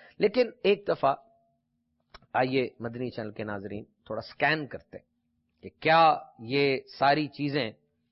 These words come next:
हमें हमारे फितरती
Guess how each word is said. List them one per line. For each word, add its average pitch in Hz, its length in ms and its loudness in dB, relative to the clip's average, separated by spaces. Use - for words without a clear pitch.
हमें 147 260 0
हमारे 123 680 0
फितरती 208 920 -2